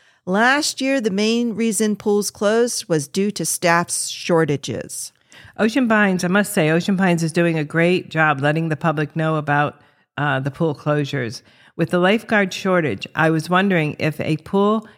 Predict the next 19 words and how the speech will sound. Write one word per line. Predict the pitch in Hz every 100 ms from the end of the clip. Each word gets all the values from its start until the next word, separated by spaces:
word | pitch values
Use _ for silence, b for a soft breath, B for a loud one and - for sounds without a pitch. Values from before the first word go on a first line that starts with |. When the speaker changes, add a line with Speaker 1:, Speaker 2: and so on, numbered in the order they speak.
| -
Speaker 2:
can | 175
operate | - 165 - 165 98
with | 151
just | 170 -
one | 170
lifeguard. | 165 185 - 147 123 _ -
Speaker 1:
No, | 196 208 214 214 214 208
each | 240 262 -
pool | - 254 233
requires | 214 202 202 185 180
two | - - 247 247
guards | 208 196 196 190 165
minimum | 185 185 180 175 170
on | 175 170
duty. | 156 160 147 123 - _ _ _ _ _
This | 196 -
assures | 196 - 190 175 165
proper | - - 175 180 254
coverage | 262 214 185 202 196